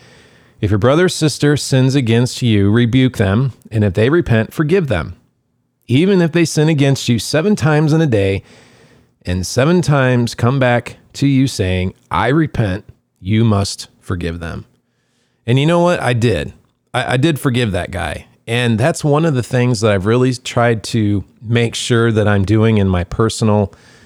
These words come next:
walk with Christ these days, is making sure that when I'm offended, or if somebody cuts me off in traffic, or <laughs> somebody runs into the side of my car in the parking lot, that I forgive them. Because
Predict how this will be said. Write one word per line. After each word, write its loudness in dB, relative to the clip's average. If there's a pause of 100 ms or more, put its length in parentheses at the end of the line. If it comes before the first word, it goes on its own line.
(320)
walk 0
with -2
Christ -2
these -2
days, -4
is -6
making -2
sure 0 (120)
that -2
when 0
I'm 2
offended, 0 (320)
or 2
if -4
somebody 0
cuts -2
me 2
off 0
in 0
traffic, 0
or -2
<laughs> -
somebody 0 (360)
runs 2
into 2
the 4
side 0
of 0
my 2
car 2
in 2
the 2
parking 0
lot, 0
that 0 (800)
I 0
forgive 0
them. 2
Because 0